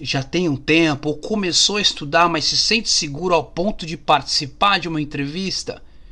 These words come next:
escreva sobre você, grave, fale com outro amigo, uma outra pessoa que tenha um conhecimento que possa te dar um certo feedback. Fale sobre você, o seu background,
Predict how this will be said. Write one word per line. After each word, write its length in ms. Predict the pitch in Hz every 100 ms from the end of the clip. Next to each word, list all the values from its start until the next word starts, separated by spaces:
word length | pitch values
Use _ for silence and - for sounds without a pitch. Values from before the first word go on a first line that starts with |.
| - -
escreva 720 | 185 180 - - 214 220 208 196
sobre 340 | - 165 156
você, 560 | 147 143 - 170 175 - - - 135
grave, 800 | 147 165 175 175 147 151 156 - - - - - - - - -
fale 360 | - 180 185
com 260 | - 170 160
outro 480 | 175 190 180 - 151
amigo, 580 | 139 156 170 156 151 127 - - - - - - - - - - -
uma 140 | 147
outra 320 | 156 175 165
pessoa 680 | 143 156 - - 160 175 165
que 120 | -
tenha 320 | 139 170 175 170
um 80 |
conhecimento 760 | 151 165 160 160 - 147 143 -
que 100 | 131
possa 400 | - 165 180 165
te 180 | - 147
dar 180 | 151
um 60 | 151
certo 360 | - 135 135 -
feedback. 580 | 131 127 123 117 - - - - - - -
Fale 300 | - 185 185
sobre 340 | - 165 143 123
você, 380 | 117 - 175
o 80 | 170
seu 200 | - 147
background, 800 | 127 135 127 131 156 156 143